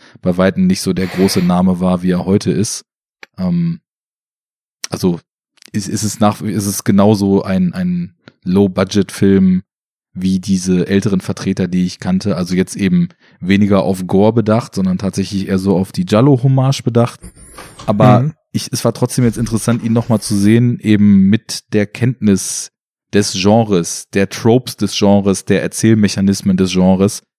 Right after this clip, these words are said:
Speaker 1: weil ich dann eben doch sehr viel mehr darin jetzt sozusagen wiedererkannt habe, als es früher natürlich überhaupt nicht möglich gewesen wäre, weil ich nicht wusste, was der Film referenziert.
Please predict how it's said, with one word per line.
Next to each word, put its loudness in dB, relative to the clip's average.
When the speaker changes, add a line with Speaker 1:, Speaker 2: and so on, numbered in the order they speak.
Speaker 1:
weil 2
ich -2
dann 0
eben 0
doch -2
sehr -2
viel 2
mehr 4
darin 2
jetzt -2
sozusagen 0
wiedererkannt -2
habe, -2
als -4
es -8
früher 0
natürlich 0
überhaupt -2
nicht -6
möglich -2
gewesen 0
wäre, -2
weil 0
ich -6
nicht 0
wusste, 2
was -2
der -2
Film 0
referenziert. -4